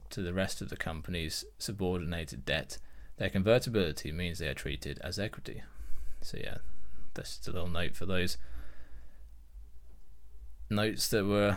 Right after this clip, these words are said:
those notes that were issued there. Um, yeah, so being convertible on if the S C R went below a hundred percent, which is, considering it's up over two hundred percent, is, uh, pretty unlikely. So S C R decreased from nine point one billion pounds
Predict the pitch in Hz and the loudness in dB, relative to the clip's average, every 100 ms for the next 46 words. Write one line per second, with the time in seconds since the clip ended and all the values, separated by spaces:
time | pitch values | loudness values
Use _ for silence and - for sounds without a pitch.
0 | - 104 - - - - 120 113 - 117 | 2 -2 0 -4 -4 -2 2 2 2 2
1 | 110 110 - 101 104 104 107 - - - | 4 4 6 6 6 6 6 4 10 12
2 | - - 95 90 90 87 92 92 92 95 | 12 12 12 12 12 12 10 10 10 12
3 | 90 90 92 92 95 90 90 92 90 90 | 12 12 12 12 12 10 8 6 6 4
4 | 90 - - - - - - - 104 - | 2 0 -10 -10 -6 -4 -2 4 4 6
5 | 95 90 - 90 87 85 76 90 85 90 | 6 6 6 6 6 4 2 2 2 2
6 | 85 80 - 90 - - 78 80 95 - | 0 -2 -2 -2 -2 -8 -6 -4 -4 -6
7 | - 90 87 71 - - - - - 90 | 0 0 0 -2 -4 -2 -2 0 2 2
8 | - - 113 98 - - 90 - 127 104 | 2 2 4 2 0 0 0 0 -2 -2
9 | 101 92 90 - - - 95 87 95 92 | -2 -2 -2 -4 -2 0 2 2 2 0
10 | - - - - - - - - - - | 2 4 8 8 6 4 6 8 10 12
11 | - - - - - - - - - - | 12 8 4 6 8 10 12 12 12 12
12 | - - - - - - - - - 98 | 12 10 10 8 6 2 0 0 8 10
13 | 98 - 139 135 120 113 101 98 127 - | 10 8 6 6 10 12 12 10 6 6
14 | 95 87 - - - - 92 87 80 - | 4 4 0 -2 -2 0 2 2 0 2
15 | 104 104 101 92 80 113 120 95 90 87 | 4 4 4 2 2 4 4 4 2 0
16 | - 92 87 90 | 0 0 2 0